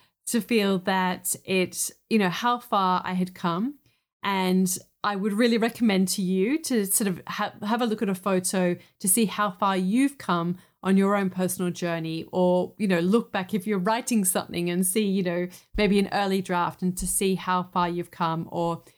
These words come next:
if it was a website that you're designing or whatever it is that you're working on, to kind of give yourself that encouragement to have that one last push, that you are so close, you have come so far, and you've just got this final few steps to go.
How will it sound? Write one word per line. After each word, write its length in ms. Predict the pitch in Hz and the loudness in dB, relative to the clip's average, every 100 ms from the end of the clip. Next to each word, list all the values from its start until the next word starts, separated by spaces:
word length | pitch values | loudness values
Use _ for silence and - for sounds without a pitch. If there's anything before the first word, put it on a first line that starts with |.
| _ | _
if 120 | - 180 | -4 -2
it 120 | - | 0
was 200 | 185 185 | 0 0
a 60 | |
website 500 | 185 202 185 - 175 | 0 -2 -4 -4 -4
that 80 | - | -4
you're 120 | 175 | -6
designing 520 | 170 165 170 165 160 160 | -6 -4 -4 -4 -4 -6
or 80 | |
whatever 480 | 165 214 220 220 196 | 0 2 2 2 2
it 100 | 180 | 2
is 160 | 175 165 | 0 0
that 120 | - | -2
you're 120 | 175 | -4
working 400 | 165 170 165 170 | -4 -4 -4 -6
on, 220 | 160 156 147 - _ _ - | -4 -6 -8 -18 _ _ -2
to 120 | 226 | 0
kind 220 | 185 220 | 2 0
of 100 | 196 | 2
give 180 | 220 196 | 2 2
yourself 640 | 202 185 - 190 180 180 | 0 0 0 0 0 -2
that 300 | - 175 170 - | -4 -4 -4 -4
encouragement 800 | 185 185 208 190 185 180 170 170 | -4 0 0 0 0 -2 -2 -4
to 80 | - | -8
have 200 | 165 180 | -4 -4
that 160 | 165 170 | -4 -4
one 260 | 185 180 | 0 2
last 320 | 175 170 - | 2 -2 -6
push, 320 | - 180 - - | -10 -10 -8 -6
that 160 | 180 | -6
you 140 | - 180 | -2 -2
are 80 | 185 | 0
so 520 | 185 - - 214 208 | 0 0 2 2 0
close, 420 | 208 196 175 - | -2 -4 -4 -2
you 120 | 180 | 0
have 140 | 180 185 | -2 -2
come 260 | - 196 | -2 0
so 320 | 185 - 208 | 0 0 0
far, 460 | 202 - 185 170 165 - _ _ _ - | -2 0 0 2 -2 -8 _ _ _ -2
and 260 | 190 180 | 0 2
you've 100 | 185 | 0
just 240 | 185 185 - | 0 -2 -4
got 140 | - | -6
this 200 | 175 180 _ _ _ _ - | -6 -6 _ _ _ _ -2
final 360 | 214 208 202 | 0 2 -2
few 280 | 185 - 196 | -4 -4 -2
steps 440 | 185 - - - - | -2 -4 -8 -8 -6
to 80 | 185 | -4
go. 300 | 165 151 | -4 -6